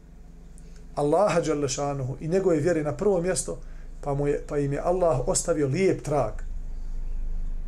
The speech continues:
na ovome dunjaluku kako bi se ljudi prisjećali njihovih, njihovih primjera i kako bi njihova dobra djela tekla i nakon njihovih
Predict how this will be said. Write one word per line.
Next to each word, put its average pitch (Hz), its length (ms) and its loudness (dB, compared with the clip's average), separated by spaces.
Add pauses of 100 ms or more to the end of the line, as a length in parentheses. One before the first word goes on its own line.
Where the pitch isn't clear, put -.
na 143 120 0
ovome 143 260 2
dunjaluku 139 640 2
kako 143 260 -8
bi 131 80 -4
se 139 140 -2
ljudi 151 340 -2 (200)
prisjećali 165 600 0
njihovih, 151 380 -2 (140)
njihovih 151 300 -2
primjera 180 600 0 (640)
i 147 80 -6
kako 160 320 0
bi 185 180 -2 (1800)
njihova 170 360 6
dobra 170 340 6
djela 165 280 4
tekla 180 520 2
i 151 120 -4
nakon 160 340 2
njihovih 143 480 -2